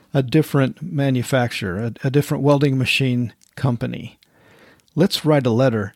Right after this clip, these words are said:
to each of those companies and tell them that you're interested in being the owner of your own welding shop someday. And you would like to know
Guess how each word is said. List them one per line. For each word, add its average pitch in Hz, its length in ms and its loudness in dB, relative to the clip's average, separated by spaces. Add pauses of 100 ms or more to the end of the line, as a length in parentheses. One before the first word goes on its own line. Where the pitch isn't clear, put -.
to - 240 -6
each 185 240 0
of 139 80 2
those 123 260 2
companies 120 680 -4
and 151 240 -2
tell 165 200 2
them 143 240 0
that 139 300 0
you're 185 200 0
interested 208 520 0
in 175 220 4
being 160 400 2 (340)
the 143 200 0
owner 165 420 2 (100)
of 143 160 -2
your 135 220 -2
own 143 260 -2
welding 131 400 -2
shop 95 420 -6
someday. 95 580 -8 (600)
And 139 120 2
you 139 120 6
would 123 100 4
like 143 240 2
to 220 120 2
know 139 440 2